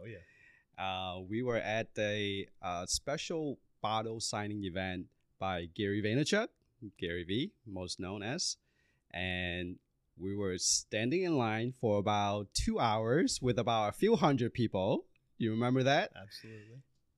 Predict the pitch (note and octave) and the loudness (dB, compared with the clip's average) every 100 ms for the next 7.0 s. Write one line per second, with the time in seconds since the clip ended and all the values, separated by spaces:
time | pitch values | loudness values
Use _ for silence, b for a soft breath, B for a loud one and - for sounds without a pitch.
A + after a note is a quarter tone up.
0 | - G2 F#2+ G2 F#2+ F#2 F2 - _ - | -8 -6 -4 -4 -4 -4 -6 -10 _ -20
1 | _ _ _ _ _ _ A2 C3 D3+ _ | _ _ _ _ _ _ 2 2 2 _
2 | _ _ _ _ _ _ _ _ _ _ | _ _ _ _ _ _ _ _ _ _
3 | _ _ _ _ _ _ _ _ _ _ | _ _ _ _ _ _ _ _ _ _
4 | _ _ - D3 - C#3+ C3+ F#2+ A2+ A2+ | _ _ 0 0 4 4 4 4 0 0
5 | G#2 G#2 G2+ G2 A#2+ A#2+ G2 G2 F#2+ F#2 | 0 0 -2 -2 -2 0 -2 -2 -4 0
6 | A2 A#2+ C3 C#3 D3 A2 G#2 A#2+ E3 | 2 4 2 0 -4 0 4 6 4